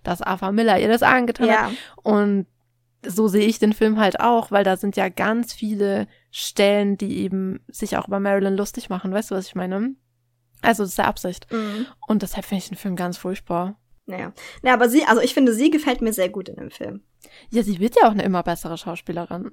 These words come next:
Speaker 1: Also, das ist halt einfach so.
Speaker 2: Ja. Das hätte mich mal so interessiert, wenn sie nicht schon so früh gestorben wäre, was sie noch für Schauspielleistungen erbracht hätte.
Speaker 1: Ich meine, das sieht man ja auch, das, äh, haben wir euch ja auch schon verlinkt,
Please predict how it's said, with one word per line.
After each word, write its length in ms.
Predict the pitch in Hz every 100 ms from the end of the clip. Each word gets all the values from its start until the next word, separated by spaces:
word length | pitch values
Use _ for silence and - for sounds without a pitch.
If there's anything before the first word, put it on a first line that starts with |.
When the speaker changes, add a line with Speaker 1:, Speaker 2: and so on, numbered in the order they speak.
| -
Speaker 1:
Also, 220 | 202 190
das 220 | - -
ist 160 | - -
halt 200 | 277 -
einfach 300 | 208 - 170
so. 180 | -
Speaker 2:
Ja. 160 | 180 233 - - _ _ _ - - -
Das 200 | 269 269
hätte 180 | 311 311
mich 140 | 302
mal 160 | 277 247
so 200 | 233 302
interessiert, 540 | 359 - 311 311 302
wenn 120 | 226
sie 100 | 262
nicht 160 | 262 262
schon 120 | 254
so 80 | 233
früh 260 | - 302
gestorben 520 | 302 294 - 269 226 190
wäre, 300 | 190 226 240
was 140 | 269
sie 100 | -
noch 100 | 247
für 140 | - 233
Schauspielleistungen 840 | - 330 - 233 175 - 180 185
erbracht 460 | 185 - 175 - -
hätte. 360 | 180 190 202 - - - - -
Speaker 1:
Ich 120 | -
meine, 200 | 269 285
das 80 | 277
sieht 160 | 294 285
man 140 | 254
ja 100 | 233
auch, 260 | - 214 233
das, 300 | - 214 -
äh, 300 | - 196 185 175 - -
haben 280 | - 214 196
wir 120 | 185
euch 200 | - 185
ja 120 | 175 -
auch 140 | 277
schon 180 | 311 311
verlinkt, 380 | 269 262 262